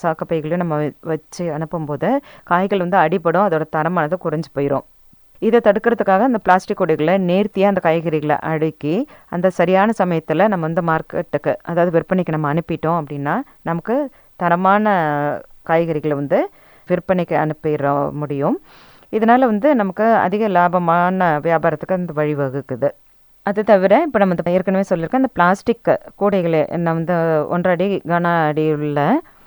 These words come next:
இந்த கூடைகளை வச்சு அனுப்புறதுன்னா, இத்-, அந்த காய்கறிகள், நம்ம விளைவிக்கப்பட்ட காய்கறிகளை எவ்வித சேதாரமும் இல்லாம, அஹ், இந்த க-,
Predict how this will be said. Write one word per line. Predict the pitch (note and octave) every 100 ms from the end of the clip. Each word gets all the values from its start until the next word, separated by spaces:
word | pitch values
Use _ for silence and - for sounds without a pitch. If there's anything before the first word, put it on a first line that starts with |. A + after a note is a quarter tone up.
| _
இந்த | - F#3
கூடைகளை | G3 G3 F#3 E3+
வச்சு | D#3+ F#3+
அனுப்புறதுன்னா, | E3+ D#3 C#3+ C#3 D#3+ C4
இத்-, | A#3 - _
அந்த | E3+ E3
காய்கறிகள், | E3 F3+ G#3+ A3+ G#3 F3+
நம்ம | E3+ E3+
விளைவிக்கப்பட்ட | E3 F3+ G#3 G3 F3+ E3+ E3 D#3+
காய்கறிகளை | D#3+ F3 D#3 E3+ G#3+ F#3+
எவ்வித | F3 F3+ B3+ C4+ A#3+ -
சேதாரமும் | E3+ E3 F3 E3+ E3 F3+ A#3 -
இல்லாம, | E3 D#3+ E3+ D#3+ D3 G#3+ G4 - _ _ _
அஹ், | F#3+ F3
இந்த | E3
க-, | E3+ E3 D#3+ D#3+ D#3